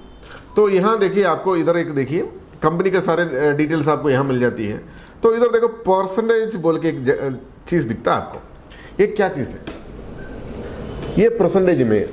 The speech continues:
आपने समझ लीजिए यहाँ वन डाल दिया, number वन डाल दिया, तो वन हंड्रेड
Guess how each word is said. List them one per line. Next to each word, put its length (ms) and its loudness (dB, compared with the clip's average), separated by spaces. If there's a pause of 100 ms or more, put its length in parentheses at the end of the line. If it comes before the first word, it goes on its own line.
आपने 340 2
समझ 200 2
लीजिए 240 4
यहाँ 160 2
वन 340 0
डाल 220 0
दिया, 180 -2
number 320 0
वन 260 0
डाल 180 0
दिया, 180 -4 (680)
तो 360 0 (320)
वन 320 4
हंड्रेड 380 4